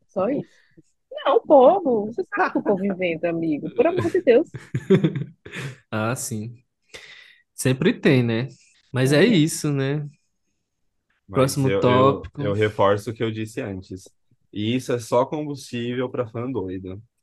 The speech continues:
Speaker 1: E
Speaker 2: É,
Speaker 1: Próximo tópico.
Speaker 2: realmente. Tem duas
Speaker 1: Esse
Speaker 2: visão
Speaker 1: próximo
Speaker 2: aí, né?
Speaker 1: tópico
Speaker 2: Porque um,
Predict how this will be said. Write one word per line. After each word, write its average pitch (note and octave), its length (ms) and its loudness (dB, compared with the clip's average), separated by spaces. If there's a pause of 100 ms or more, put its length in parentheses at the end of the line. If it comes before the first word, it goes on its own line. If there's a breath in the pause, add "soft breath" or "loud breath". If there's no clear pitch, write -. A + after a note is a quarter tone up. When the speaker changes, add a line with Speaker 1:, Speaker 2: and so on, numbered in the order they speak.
(140)
Speaker 1:
E F#3 400 0 (2250)
Speaker 2:
É, G#3+ 80 6
Speaker 1:
Próximo G3 280 4
tópico. F3+ 120 -6
Speaker 2:
realmente. G3+ 640 -10 (880 loud breath)
Tem C#3+ 200 2
duas D#3 240 6
Speaker 1:
Esse F3+ 100 4
Speaker 2:
visão E3 300 8
Speaker 1:
próximo C#3+ 60 6 (100)
Speaker 2:
aí, A2+ 60 2
né? A2+ 220 4
Speaker 1:
tópico - 140 0
Speaker 2:
Porque B2+ 600 0 (640 soft breath)
um, D3 280 2